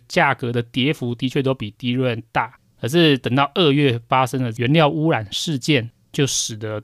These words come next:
nand Flash 的价格二月起就真的就开始大涨了，就是完全扭转了我们先前预期下滑的趋势。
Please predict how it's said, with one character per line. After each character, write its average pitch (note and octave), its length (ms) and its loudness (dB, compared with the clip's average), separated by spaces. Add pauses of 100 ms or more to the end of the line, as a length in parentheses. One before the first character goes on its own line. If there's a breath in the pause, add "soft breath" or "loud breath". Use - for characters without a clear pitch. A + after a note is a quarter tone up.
nand D#3 240 4
Flash C#3+ 280 2
的 A2 80 0
价 B2+ 280 -2
格 A2+ 200 -10
二 E3 120 0
月 D#3+ 160 4
起 C3 180 -6
就 B2+ 160 -4
真 C3 160 -4
的 B2 60 0
就 A#2+ 140 -4
开 C3 120 -6
始 - 100 -8
大 A#2 220 0
涨 A#2 220 -10
了， A#2+ 80 -16
就 - 160 -12
是 A#2+ 140 -8
完 A#2+ 180 -2
全 A#2+ 220 -4
扭 A#2 180 -2
转 A2+ 220 -8
了 G#2+ 100 -12
我 G#2+ 100 -12
们 A2 160 -12
先 C3+ 240 -4
前 A2 300 -12 (560 soft breath)
预 D#3 180 -2
期 A2 320 -8
下 A#2+ 300 0
滑 G#2+ 240 -6
的 G#2+ 140 -12
趋 A#2+ 280 -6
势。 A#2 240 -6